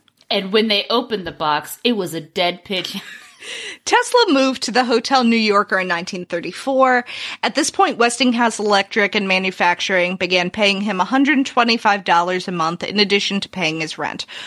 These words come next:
Speaker 2: No one's quite sure why, but it was definitely a they felt bad for him and he wouldn't accept charity sort of thing.
Speaker 1: Yeah.
Speaker 2: It's sad.
Speaker 1: Yeah.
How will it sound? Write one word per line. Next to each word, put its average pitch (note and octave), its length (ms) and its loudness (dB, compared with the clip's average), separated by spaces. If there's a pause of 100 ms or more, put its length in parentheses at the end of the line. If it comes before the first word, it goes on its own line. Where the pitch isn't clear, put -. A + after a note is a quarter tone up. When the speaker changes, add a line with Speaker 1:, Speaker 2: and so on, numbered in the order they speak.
(160)
Speaker 2:
No E4 380 4
one's E4 280 2
quite G#3+ 280 2
sure G3 180 0
why, A3 460 4
but G3+ 160 -2
it F#3 80 2
was F#3+ 160 -2
definitely G#3+ 640 2
a F#3+ 240 2
they G3 220 0
felt F#3+ 280 0
bad F3 240 2
for G3+ 100 -2
him G3 200 0
and F3+ 100 -2
he G3+ 80 0
wouldn't F#3 240 0
accept E3 320 -2
charity D#3+ 380 -2
sort - 220 -6
of - 60 -10
thing. B3 280 0
Speaker 1:
Yeah. A3 580 -4 (1120)
Speaker 2:
It's F4 240 -2
sad. - 240 -2
Speaker 1:
Yeah. E3+ 400 -10